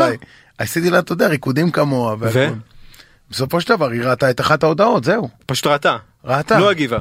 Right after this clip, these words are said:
Speaker 1: אחי, יש לה מיליארד אנשים
Speaker 2: אבל
Speaker 1: שם.
Speaker 2: לא, לא הגיבה, לא
Speaker 1: איך היא
Speaker 2: שכחתי.
Speaker 1: תגיב? היא הייתה מטורללת.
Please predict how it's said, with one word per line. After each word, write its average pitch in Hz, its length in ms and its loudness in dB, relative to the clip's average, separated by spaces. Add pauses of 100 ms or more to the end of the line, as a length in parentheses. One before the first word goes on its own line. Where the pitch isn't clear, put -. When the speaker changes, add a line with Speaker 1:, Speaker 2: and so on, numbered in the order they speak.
(160)
Speaker 1:
אחי, - 200 -2
יש 208 120 -2
לה 233 60 4
מיליארד 156 500 0
אנשים 170 300 -2
Speaker 2:
אבל 131 140 -2
Speaker 1:
שם. 151 60 0
Speaker 2:
לא, 196 220 2
לא 180 140 4
הגיבה, 131 280 0
לא 147 200 0
Speaker 1:
איך 151 100 2
היא 147 60 0
Speaker 2:
שכחתי. 247 180 2
Speaker 1:
תגיב? 240 240 2
היא 143 60 0
הייתה 160 180 0
מטורללת. 185 540 0